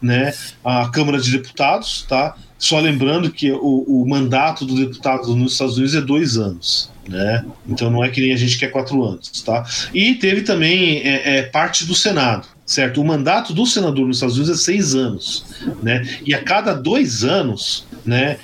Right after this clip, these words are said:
eles meio que renovam, é, é, mais ou menos um terço das vagas de, de senador são, são, são, e o Senado é,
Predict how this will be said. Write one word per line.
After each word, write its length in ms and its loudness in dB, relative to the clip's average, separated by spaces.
eles 220 0
meio 160 2
que 100 -2
renovam, 640 0
é, 840 2
é, 60 2
mais 200 2
ou 80 2
menos 220 0
um 60 2
terço 380 0
das 180 -2
vagas 340 2
de, 180 4
de 100 -4
senador 600 0
são, 360 0
são, 600 2
são, 1200 2
e 140 2
o 40 2
Senado 340 2
é, 200 -2